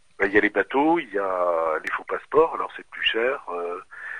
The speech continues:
il y a être planqué dans des containers, là c'est plus cher, ça demande plus d'organisation, et cetera. Euh, il y a les traversées en bateau, euh, mais, euh, avec, euh, euh, l'équipage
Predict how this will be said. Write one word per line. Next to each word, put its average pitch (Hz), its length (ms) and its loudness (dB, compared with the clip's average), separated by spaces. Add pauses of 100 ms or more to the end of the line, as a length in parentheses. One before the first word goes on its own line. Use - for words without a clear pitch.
(360)
il 92 40 -12
y - 20 -8
a 90 120 -2
être 92 160 -4
planqué 101 360 2
dans 98 120 -4
des 98 120 -10
containers, 131 640 -4
là - 200 -6
c'est - 100 -14
plus - 140 -10
cher, 131 320 0 (100)
ça - 140 -18
demande - 200 -10
plus - 180 -14
d'organisation, - 880 -10
et 92 120 -16
cetera. 107 460 -4 (680)
Euh, 78 560 -4
il 87 60 -14
y 101 60 6
a 104 40 8
les 110 100 4
traversées 117 480 4
en 110 80 2
bateau, 110 640 -2
euh, 80 800 -6 (160)
mais, 87 100 -2
euh, 80 480 -6 (1040)
avec, - 220 -14
euh, 78 360 -8 (1300)
euh, 90 140 -6
l'équipage - 600 2